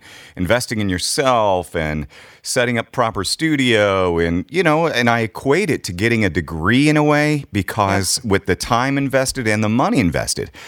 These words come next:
Speaker 2: Mm-hmm.
Speaker 1: because the average person needs to go through all that. Un-, unless you're just a, a, a wunderkind and can come out of the gates with acting chops like Meryl Streep, you know, you're gonna have to
Speaker 2: <laughs>
Speaker 1: train. So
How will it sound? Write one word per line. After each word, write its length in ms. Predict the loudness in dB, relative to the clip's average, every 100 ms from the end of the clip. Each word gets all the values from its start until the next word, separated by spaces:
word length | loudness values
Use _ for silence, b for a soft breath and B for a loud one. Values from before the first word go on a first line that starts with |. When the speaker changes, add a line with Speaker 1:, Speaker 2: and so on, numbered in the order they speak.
| B
Speaker 2:
Mm-hmm. 140 | -2
Speaker 1:
because 400 | 0 2 2 0
the 280 | -6 -6 0
average 300 | 0 0 -4
person 420 | -4 -2 -2 0
needs 300 | 2 2 0
to 80 | -2
go 380 | -6 2 4 4
through 300 | 2 0 2
all 180 | 0 0
that. 380 | -2 -4 -6 -10 B B B
Un-, 120 | -2 0
unless 380 | 0 0 0 0
you're 160 | -2
just 340 | 0 -2 0 0
a, 300 | 2 0 0
a, 300 | 0 2 0
a 20 |
wunderkind 640 | 2 0 0 -2 -2 -4 -6 B B B
and 240 | -2 -2 -2
can 280 | -2 -2 -4
come 220 | -4 0
out 160 | 0
of 60 | 0
the 80 | -4
gates 640 | 0 0 0 -2 -2 -2 -8 _ -16 -6
with 160 | -2
acting 420 | 0 0 -2 -4
chops 340 | 0 0 0 0
like 140 | -2
Meryl 300 | 0 0 0
Streep, 460 | -2 -2 -2 -4 -10 _
you 160 | -2 0
know, 140 | 0
you're 180 | 0 0
gonna 240 | 0 0
have 220 | 0 -2 -2
to 80 |
Speaker 2:
<laughs> 140 | -4 -2
Speaker 1:
train. 420 | 0 -2 -6 -14 B B B B
So 460 | -6 0 2 0